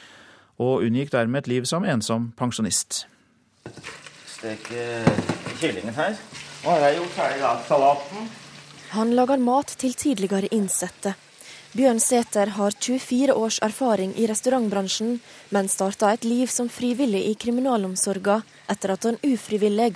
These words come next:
Speaker 3: ble pensjonist.
Speaker 2: Jeg har jo vært ansatt i hotell- og restaurantbransjen, da. Det var i grunnen, de toogtyve årene, de var i grunnen veldig bra, men de to siste, da begynte jeg å få vanskeligheter på jobben.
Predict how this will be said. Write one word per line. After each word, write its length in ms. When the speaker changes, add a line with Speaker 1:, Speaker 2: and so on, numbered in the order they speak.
Speaker 3:
ble 140
pensjonist. 640
Speaker 2:
Jeg 100
har 80
jo 140
vært 160
ansatt 420
i 40
hotell- 280
og 80
restaurantbransjen, 800
da. 60
Det 180
var 240
i 80
grunnen, 460
de 160
toogtyve 420
årene, 320
de 240
var 240
i 140
grunnen 260
veldig 320
bra, 160
men 160
de 160
to 80
siste, 480
da 80
begynte 300
jeg 80
å 20
få 80
vanskeligheter 540
på 100
jobben. 320